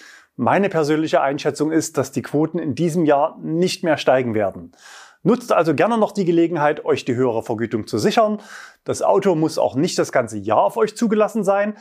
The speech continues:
Das heißt, auch aktuell zugelassene Neuwagen bekommen den vollen Betrag aufs gesamte Kalenderjahr.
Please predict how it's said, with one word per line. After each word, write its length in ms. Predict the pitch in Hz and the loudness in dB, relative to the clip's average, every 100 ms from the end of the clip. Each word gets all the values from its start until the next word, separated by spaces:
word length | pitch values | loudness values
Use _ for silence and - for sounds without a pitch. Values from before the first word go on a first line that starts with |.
| - _ | -20 _
Das 180 | - - | -14 -2
heißt, 220 | 151 143 | -2 0
auch 240 | 139 - - | -2 -2 -2
aktuell 500 | 214 - 202 185 - | -2 0 0 0 -2
zugelassene 540 | 208 160 143 127 127 | 0 2 2 0 -2
Neuwagen 560 | 117 165 180 170 160 143 | 0 0 2 0 -2 -8
bekommen 380 | 127 - 131 113 | -6 -4 -4 -4
den 100 | 104 | -2
vollen 300 | 156 170 165 | 0 0 -2
Betrag 420 | - 117 113 - | -4 -2 -4 -2
aufs 320 | 185 - - | -4 -4 -6
gesamte 420 | 123 135 113 - | 0 0 0 -6
Kalenderjahr. 800 | 131 139 170 180 123 101 92 - | 0 2 2 2 0 0 -4 -6